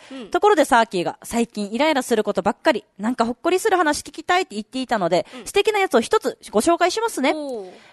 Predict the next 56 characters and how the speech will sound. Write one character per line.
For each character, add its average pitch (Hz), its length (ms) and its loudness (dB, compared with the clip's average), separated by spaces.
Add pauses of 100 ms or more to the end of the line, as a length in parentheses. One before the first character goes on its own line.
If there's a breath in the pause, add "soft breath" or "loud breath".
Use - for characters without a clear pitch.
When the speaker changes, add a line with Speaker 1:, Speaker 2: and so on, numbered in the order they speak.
Speaker 2:
介 349 200 4
護 370 100 6
老 359 160 6
人 339 200 4
ホ 330 120 6
ー - 20 4
ム 277 80 2
で 202 100 2
実 202 200 -2
際 247 140 0
に 233 80 -2
あ 220 40 0
っ - 40 -2
た 202 100 0
出 180 100 -2
来 196 100 -4
事 190 200 -2
な 170 100 -4
の 156 120 -4
で、 151 100 -6
リ 160 120 -8
ス 202 140 -12
ナ 185 80 -2
ー - 40 -2
の 175 60 -6
皆 190 200 -4
さ 247 120 -2
ん 226 40 -8
が 208 80 0
わ 214 100 2
か 330 140 -2
る 349 60 -4
よ 320 80 0
う - 20 -4
に 226 80 -4
上 269 180 0
手 508 80 -2
に 508 40 -4
読 226 160 0
ん - 20 -6
で 202 80 -2
く 202 80 -4
だ 185 80 0
さ 185 140 -6
い 170 40 -4
ね。 277 240 -8
そ - 140 -6
れ 240 80 0
で 453 80 2
は 415 80 2
い 180 60 -10
き 180 100 -8
ま 156 120 -6
す。 - 200 -20
Speaker 1:
は 311 80 -20
い。 - 60 -20